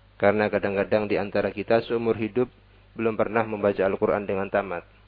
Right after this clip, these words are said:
Entah karena bacaan kita kurang lancar, ataukah karena tidak ada kesempatan, ataukah memang karena kita malas. Maka dalam kesempatan i'tikaf itu terdapat kesempatan yang lebih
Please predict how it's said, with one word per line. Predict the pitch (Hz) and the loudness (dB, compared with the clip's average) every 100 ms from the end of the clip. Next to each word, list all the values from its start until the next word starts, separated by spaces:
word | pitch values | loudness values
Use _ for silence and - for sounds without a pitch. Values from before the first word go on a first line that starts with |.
| - - - - - - - | -20 -20 -20 -20 -20 -20 -12
Entah | 101 - 98 - | -4 2 2 2
karena | 107 98 98 98 | 0 0 0 -2
bacaan | 95 95 104 104 | 0 0 0 -2
kita | 98 98 98 92 | -2 -2 0 0
kurang | 98 92 | 0 0
lancar, | 90 87 - 104 107 110 | 0 -2 0 2 2 0
ataukah | 98 98 98 - 90 - | -6 -2 -2 0 -2 0
karena | 95 92 92 | -2 -2 -6
tidak | 101 104 95 | -2 -2 0
ada | 101 | -4
kesempatan, | 101 101 92 90 - 117 123 120 | -4 -6 0 0 2 -2 -2 -8
ataukah | 107 - 104 107 101 | -10 -8 -4 -4 -2
memang | 104 107 | -2 -2
karena | 107 110 107 107 | -2 -2 -2 -4
kita | 110 113 | 0 2
malas. | 120 110 95 - - - - - - - - - - - | 2 2 0 -4 -20 -20 -20 -20 -20 -20 -20 -20 -14 -10
Maka | 95 117 | 2 4
dalam | 110 104 101 | 6 4 0
kesempatan | 92 101 98 101 95 | -6 -4 -4 -2 -4
i'tikaf | 71 101 101 90 | -6 -6 -4 -4
itu | 90 - 113 117 120 120 - - - _ | -4 -2 0 0 -4 -12 -20 -20 -20 _
terdapat | 104 95 98 95 104 104 - - - - - - - - - | -4 0 0 2 2 0 -4 -20 -20 -20 -20 -20 -20 -20 -12
kesempatan | - 95 104 - 101 95 | -8 2 2 4 0 0
yang | 95 92 90 92 98 - - - - - - - | -2 -2 -4 -10 -16 -20 -20 -20 -20 -20 -20 -8
lebih | 104 98 113 104 | -6 0 2 0